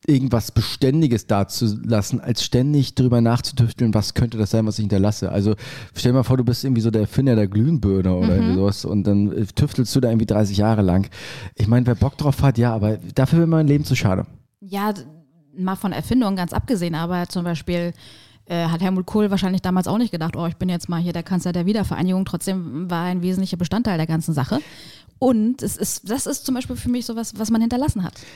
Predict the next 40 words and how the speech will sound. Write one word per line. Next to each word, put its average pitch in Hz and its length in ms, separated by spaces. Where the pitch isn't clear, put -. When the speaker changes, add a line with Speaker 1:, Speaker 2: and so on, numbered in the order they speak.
Speaker 1:
Da 139 160
kommen 156 260
wir 135 80
gleich 117 160
noch 110 100
Speaker 2:
So, 101 100
Speaker 1:
zu, 98 80
weil 101 80
Speaker 2:
so - 20
Speaker 1:
da 101 60
hab 113 80
ich 107 60
Speaker 2:
eine, 123 100
Speaker 1:
noch 123 80
ein 120 80
Speaker 2:
so 226 60
eine 220 180
Aktion, 262 600
weißt 226 180
du, 262 60
so 226 160
ein, 208 240
ein, 214 380
du 208 100
hat, 254 160
hast 233 520
auch - 80
etwas - 240
für 208 80
die 196 100
Gesellschaft 208 480
beigetragen. 165 560
Du 165 140
hast, - 340
ähm, 165 420
ja, 196 300
deine 175 220
Zeit - 380
tatsächlich 196 540
genutzt. - 540